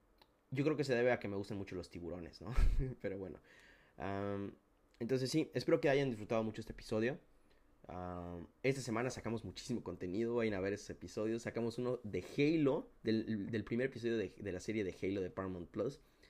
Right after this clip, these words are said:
Lo grabé con dos amigos muy cercanos a mí, Carlos Cuevas y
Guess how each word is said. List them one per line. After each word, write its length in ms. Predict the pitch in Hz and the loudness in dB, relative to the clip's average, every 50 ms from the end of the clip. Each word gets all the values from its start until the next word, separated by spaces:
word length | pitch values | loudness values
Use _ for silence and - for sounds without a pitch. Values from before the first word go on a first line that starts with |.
| _ - - _ _ - | _ -20 -20 _ _ -8
Lo 320 | - 98 98 98 95 95 | -4 -2 0 2 2 2
grabé 360 | 95 95 95 95 101 104 - - | 2 2 4 4 4 4 2 0
con 220 | 110 101 101 104 | -2 -2 0 2
dos 220 | 117 131 147 - | 2 2 2 2
amigos 440 | 143 127 127 123 123 120 120 - - | 0 0 2 4 4 4 4 2 -4
muy 360 | - 101 104 107 113 123 123 | -6 -4 0 2 2 2 2
cercanos 540 | 120 - 107 98 - 98 95 98 98 92 - | 0 0 -4 -4 -2 -4 -4 -4 -4 -6 -6
a 40 | 85 | -6
mí, 260 | 90 92 104 131 226 - - _ _ _ - | -6 -4 -6 -6 -8 -10 -16 _ _ _ -2
Carlos 300 | 113 110 113 107 101 - | 0 0 0 0 -2 0
Cuevas 440 | - 113 110 110 120 143 143 - - - - | 2 2 2 2 2 -2 -4 -6 -14 -10 -6
y 360 | 110 101 95 95 95 95 85 | -4 -2 -2 0 0 -2 -2